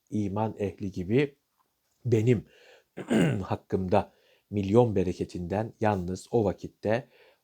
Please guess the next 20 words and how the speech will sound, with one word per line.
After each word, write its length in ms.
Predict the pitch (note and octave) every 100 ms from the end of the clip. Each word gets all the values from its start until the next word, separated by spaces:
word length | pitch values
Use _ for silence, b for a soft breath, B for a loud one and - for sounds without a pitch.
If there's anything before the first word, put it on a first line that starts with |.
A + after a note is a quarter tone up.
| -
o 280 | A#2+ - G2
vaziyete 520 | F#2+ G2 F2+ E2+ F2
temas 460 | - F2 G#2 G#2 F2+
eden 300 | E2+ F2+ D2 _
yardım 540 | G2 F2 E2 - A#2+ C3+ B B B
ve 140 | G2
teselli 680 | - F#2 - F2+ E2+ A#2 - _ -
için 420 | C3 - G2+ B2 b b b b
Peygamberimize 840 | G#2+ G#2 G2 F#2 F2 E2+ D#2 D#2+ -
aleyhissalatü 640 | G2 F2+ - F2 E2+ -
vesselama 600 | E2+ - D#2 D#2 D#2+ E2+
karşı 600 | - E2 E2 - A#2+ C#3+ - B B B
ebediyen 600 | G2 F#2+ G2 A#2 F#2+ F2+ -
minnettar 600 | G2+ F#2 E2 _ F#2 F2+
oldum. 400 | F#2 F2+ E2 D2+
Şöyle 360 | - B2 F#2 D#2+
ki 380 | - B2+ C3+ B B B _
o 260 | B2+ A#2 - _ -
dikkatsiz 1080 | G#2 - G2+ - - D3 B2+ - - - - -
bakış, 720 | F2 - A2+ - - -